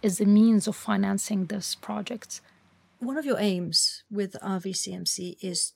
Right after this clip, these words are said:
Speaker 2: to create, and I'm gonna quote here, "a thriving market for carbon credits that plays a role in tackling climate change while improving livelihoods across the global south." Why is that so important for R V C Ms?
Speaker 1: We will set up an exchange with, which will help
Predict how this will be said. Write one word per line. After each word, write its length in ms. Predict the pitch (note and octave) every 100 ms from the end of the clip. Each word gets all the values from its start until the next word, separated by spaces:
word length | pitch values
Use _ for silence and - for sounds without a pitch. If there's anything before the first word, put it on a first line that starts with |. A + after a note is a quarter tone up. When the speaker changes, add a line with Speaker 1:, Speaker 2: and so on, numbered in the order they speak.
| - -
Speaker 2:
to 300 | F3+ F3 E3
create, 680 | - - F#3+ F#3 E3+ - -
and 120 | G3 F#3+
I'm 100 | F#3
gonna 120 | F#3+
quote 280 | - F3+ -
here, 240 | F3 E3 - - _
"a 80 | G3 - -
thriving 640 | - A3+ A#3+ A#3+ A#3+ A#3
market 680 | G3+ G3 F#3+ F#3+ - F#3 - -
for 120 | - F#3
carbon 500 | - F#3+ F3+ F#3 F3+
credits 640 | - - - - - - _ _ _
that 180 | - -
plays 320 | - A3 A#3+
a 80 | A3+
role 280 | G#3+ G3+ G3+
in 140 | F#3
tackling 460 | F#3 B3+ C#4 C#4+ B3+
climate 380 | A#3 G3+ F#3 -
change 400 | - F3 E3+ F3
while 280 | G3+ A#3 B3
improving 540 | A#3+ - C#4+ C#4 C#4
livelihoods 640 | A#3 A3+ G#3+ G#3+ G3+ F#3+ -
across 360 | - F#3+ F#3 -
the 120 | E3+
global 380 | F3+ E3+ E3 E3
south." 500 | - G2 D#3+ - - -
Why 180 | G#3 A3+
is 140 | G#3+
that 260 | F#3+ F#3 -
so 140 | E3+
important 560 | E3 E3 E3 D#3+ E3 -
for 100 | E3+
R 160 | E3
V 140 | D#3+ D#3+
C 240 | - -
Ms? 180 | - G3 _ -
Speaker 1:
We 240 | A#3 A3+
will 140 | A3
set 260 | G#3 - G3+
up 140 | G#3
an 100 | G3
exchange 680 | G3+ - - G3+ A#3 - - -
with, 180 | A3
which 400 | G#3+ G3+ A3+ -
will 140 | A3+ G#3+
help 340 | - G#3+ -